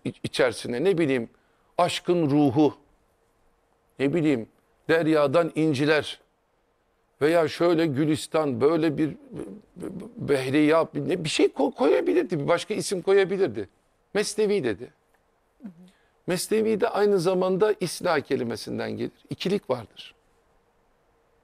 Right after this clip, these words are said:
Speaker 1: Çünkü bu topraklarda da her zaman insanda da bir ikilik vardır. Nedir o? Bir hayata bakan yüzünüz vardır. Hayata dokunan yüzünüz vardır.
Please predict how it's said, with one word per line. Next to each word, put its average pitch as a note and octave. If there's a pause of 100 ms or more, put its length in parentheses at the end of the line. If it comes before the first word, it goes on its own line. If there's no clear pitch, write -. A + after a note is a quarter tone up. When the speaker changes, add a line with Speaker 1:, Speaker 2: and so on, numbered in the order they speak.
(220)
Speaker 1:
Çünkü A3+ (720)
bu D3
topraklarda E3
da B2 (480)
her F#3
zaman D3+
insanda C#3
da D#3 (340)
bir F3+
ikilik -
vardır. G2+ (440)
Nedir E3
o? C3 (1300)
Bir G3+ (340)
hayata E3+
bakan E3+
yüzünüz D3+
vardır. G#2+ (600)
Hayata C#3+
dokunan B2+ (100)
yüzünüz A2+
vardır. G#2